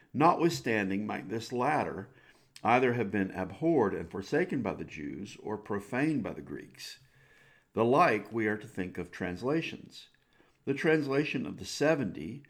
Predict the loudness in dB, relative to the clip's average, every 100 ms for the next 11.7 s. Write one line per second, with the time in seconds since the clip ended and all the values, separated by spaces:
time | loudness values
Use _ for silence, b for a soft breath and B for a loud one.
0 | b b b -6 0 0 0 -4 -4 -4
1 | -2 -2 0 0 0 -4 -6 -4 -2 2
2 | 0 0 -4 -8 _ _ -2 0 0 -2
3 | 0 0 -4 -14 -18 -20 _ b b b
4 | b b b 2 4 6 6 4 2 -2
5 | -4 -4 -2 0 0 2 0 -4 -10 _
6 | _ -6 -4 -4 -10 _ -6 -6 -6 -4
7 | -2 -2 -6 -8 -2 0 0 -2 -12 -8
8 | -2 0 0 -4 -10 -16 -10 -4 -2 -4
9 | -10 -16 -18 -20 _ b b b b b
10 | b b 4 4 4 2 2 2 -2 2
11 | 0 2 -2 -2 -6 -10